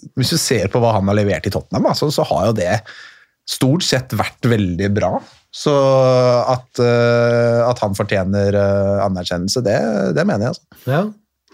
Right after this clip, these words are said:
Speaker 2: Men litt tilbake til kampen, da. <laughs>
Speaker 1: Ja.
Speaker 2: Eh,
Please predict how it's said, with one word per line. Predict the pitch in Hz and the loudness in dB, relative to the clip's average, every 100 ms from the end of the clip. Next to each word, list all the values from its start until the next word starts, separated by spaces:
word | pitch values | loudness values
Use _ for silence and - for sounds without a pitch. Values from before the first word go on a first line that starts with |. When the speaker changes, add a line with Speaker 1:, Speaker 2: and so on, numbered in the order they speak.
| - - - - - - - - | -20 -20 -20 -20 -20 -20 -20 -2
Speaker 2:
Men | 220 | 0
litt | 226 208 | 2 0
tilbake | 226 190 - | 0 0 -2
til | 220 | -4
kampen, | 214 170 - 208 | -2 -4 -2 0
da. | 247 - - - - 262 - 226 | 0 -2 -8 -4 0 0 0 -4
<laughs> | 214 208 - - - - - | -4 -6 -6 -20 -12 -8 0
Speaker 1:
Ja. | 143 - | 2 2
Speaker 2:
Eh, | 175 175 185 185 180 175 175 160 | 2 2 4 4 4 4 2 0